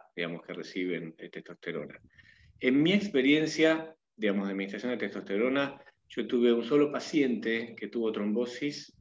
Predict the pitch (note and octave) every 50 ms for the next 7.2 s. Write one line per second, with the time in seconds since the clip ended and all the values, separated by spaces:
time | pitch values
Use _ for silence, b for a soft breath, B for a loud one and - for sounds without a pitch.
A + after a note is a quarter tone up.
0 | - - - _ _ - G#2+ G#2 - - C3 B2+ B2+ C3 B2+ C3 C3+ C3+ C3+ C3+
1 | - - _ _ _ _ _ _ _ _ _ _ _ - - A2+ A2+ A2+ A2 A2
2 | A2 G#2+ G#2 G#2 G2+ G2 G2 G2+ G2+ G#2 G#2 G#2 G2+ G2 G2 G#2 G2 - - D3
3 | D#3+ F#3 G3 D#3 C#3 C3+ - A2+ G#2 G#2+ G2+ G2+ G2+ G2+ G2+ B2 B2 A#2+ - A2
4 | G2+ G2 - - - F#2+ - - A2+ B2 C#3+ D3+ D#3 D#3+ E3 D#3+ D#3+ A#2 A2+ A#2
5 | A#2 A#2+ D3 D3 - - C#3 A#2+ G#2+ A2 A#2 C3+ B2+ C3 D3+ D3 D3 - B2+ A#2
6 | A#2 A#2 A#2 G#2+ G2+ G2+ - A#2 G#2+ G2+ F#2+ F2+ - F2 F#2 G#2+ G#2 F#2+ E2+ F2
7 | F2+ F#2+ G2